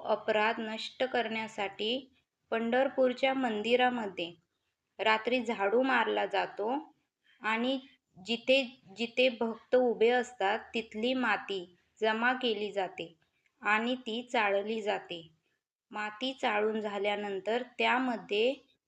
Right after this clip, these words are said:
चंद्रभागेचं पाणी मिसळलं जातं व त्या मातीमध्ये अबीर थोडासा मिश्रण करून हा विठ्ठलाच्या कपाळावरती एक टिळा लावला जातो. खरंच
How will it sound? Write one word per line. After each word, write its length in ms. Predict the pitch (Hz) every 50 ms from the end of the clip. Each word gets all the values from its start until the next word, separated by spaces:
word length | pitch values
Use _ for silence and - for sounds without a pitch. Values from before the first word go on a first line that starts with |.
| _ _
चंद्रभागेचं 920 | - 233 226 233 240 254 269 277 240 254 226 208 196 220 226 220 220 254
पाणी 400 | 262 262 - 220 202 202 208 226
मिसळलं 600 | 240 254 247 233 233 226 226 214 208 202 208 208
जातं 540 | 202 190 202 196 190 - - 208 226 254 294 311 - - _ _ _ _ _ _ _ -
व 200 | 208 214 233 240 233 -
त्या 180 | - 233 233 247
मातीमध्ये 920 | 262 254 240 226 220 - - 240 247 247 240 226 202 175 - 208 196 185 190 - - _
अबीर 440 | - 233 220 196 233 247 262 262 269 254 -
थोडासा 540 | - 226 220 220 220 220 220 220 - 240 240
मिश्रण 580 | 247 240 220 214 - - 208 196 226 240 247
करून 480 | 247 247 220 214 208 208 220 247 277 311 311 - - _ _ _ _ _ _ _ _ _ _ -
हा 160 | 220 233 254
विठ्ठलाच्या 680 | 247 226 220 220 - - 226 226 226 220 220 220 240 247
कपाळावरती 1000 | 247 - 214 202 - - 202 208 208 220 233 240 233 214 196 196 - - 214 226 247 285 - _ _ _ _ _ _ -
एक 280 | 190 240 240 240 240 _
टिळा 280 | 247 226 214 214 214 233
लावला 380 | 226 220 202 196 190 196 196 190
जातो. 380 | 180 190 185 180 - - 180 175 175 _ _ _ _ _ _ _ _ _ _ -
खरंच 540 | - 214 214 208 226 226 208 220 - -